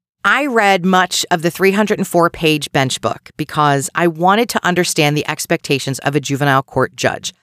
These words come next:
like Mark Chivarella. One of the sections that stood out pretty easily were the do's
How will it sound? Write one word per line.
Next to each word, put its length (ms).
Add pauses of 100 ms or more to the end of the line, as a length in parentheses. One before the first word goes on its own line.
(260)
like 320 (100)
Mark 300
Chivarella. 560 (560)
One 240
of 80
the 80
sections 640
that 160
stood 220
out 260
pretty 180
easily 380
were 240
the 100
do's 500